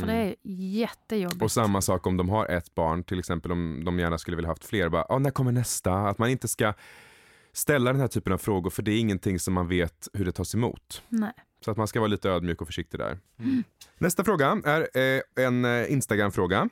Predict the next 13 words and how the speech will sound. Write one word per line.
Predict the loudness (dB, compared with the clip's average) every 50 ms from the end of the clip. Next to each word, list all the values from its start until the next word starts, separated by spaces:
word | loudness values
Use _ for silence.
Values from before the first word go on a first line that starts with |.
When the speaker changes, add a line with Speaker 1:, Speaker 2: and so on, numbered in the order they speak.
| _ _ -2
Speaker 1:
Den | 0 0 0 2
är | 2 2 2
egentligen | 2 2 0 0 0 0 0
riktad | 0 -2 -2
till | -2 0 0
dig, | 0 0
Melinda. | 2 2 2 2 2 0 0 -2 _ _ -20 -20 -20 -16 -12 -10
Speaker 2:
Oj. | -10 -10 -10 _ _ _ _ _ -6 -2
Speaker 1:
Den | 0 2
här, | 2 2 2 0 -2 -4 -2 0
eh, | 0 0 2
följaren | 0 0 0 2 2 2 2 2 2 0 -2 -4 -6
har, | -4 -2 0 2 2 2 2 2 2 2 2 0 0